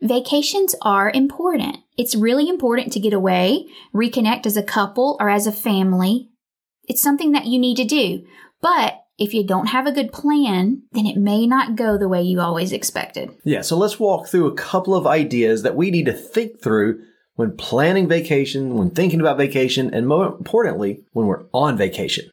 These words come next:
Speaker 2: So first, have a plan, even if it's a plan to do nothing.
Speaker 1: Definitely have a plan. Have we said that yet? To have a plan?
Speaker 2: Let's have a plan.
Speaker 1: So, travel plan. How are you going to get there? Are you going to drive? Are you gonna fly? Are you gonna go by boat?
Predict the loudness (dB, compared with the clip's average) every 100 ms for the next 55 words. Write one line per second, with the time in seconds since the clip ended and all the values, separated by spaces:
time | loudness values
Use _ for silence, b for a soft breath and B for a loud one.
0 | _ -2 0 2 2 0 -6 _ _ -10
1 | -2 2 0 -2 -6 -6 -4 -4 -6 -10
2 | _ _ _ _ _ -2 2 2 2 0
3 | 0 -2 -2 -2 -2 -4 -6 0 2 2
4 | 2 2 0 -6 -8 -18 _ _ -4 -2
5 | -2 -2 -2 0 -2 -2 -2 -2 -2 -2
6 | -4 -6 -4 -2 0 0 0 0 2 0
7 | 0 -2 0 -2 -2 -2 -2 -6 _ -8
8 | -4 -2 -2 -4 -6 -10 _ _ _ -10
9 | -2 0 -2 -10 _ _ -8 -2 0 0
10 | -2 -4 -6 -2 0 0 0 0 2 2
11 | 2 -2 -6 -6 -8 -10 -14 _ -4 -2
12 | -2 -2 -2 -2 0 0 2 2 0 -2
13 | -2 -4 -6 -2 0 0 0 -2 -2 0
14 | 0 2 2 0 -2 -4 -4 -4 -4 -16